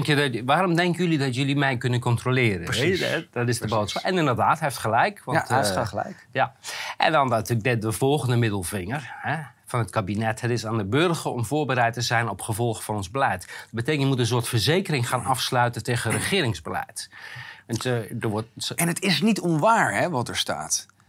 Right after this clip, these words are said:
Speaker 2: Ik bedoel, het kabinet is duidelijk erop uit om onze maatschappij te vernietigen.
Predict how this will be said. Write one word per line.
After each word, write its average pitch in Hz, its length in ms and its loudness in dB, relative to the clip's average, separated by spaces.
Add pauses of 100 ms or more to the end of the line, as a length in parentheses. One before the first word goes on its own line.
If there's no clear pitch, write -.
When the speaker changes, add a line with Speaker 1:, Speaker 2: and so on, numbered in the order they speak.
(120)
Speaker 2:
Ik - 40 -4
bedoel, 131 200 0
het - 260 -8
kabinet 143 380 2
is 120 140 0
duidelijk 120 760 0
erop 120 260 -2
uit 104 300 2
om 110 180 -8
onze 104 260 -4
maatschappij 98 680 -2
te 117 100 -8
vernietigen. 120 680 -4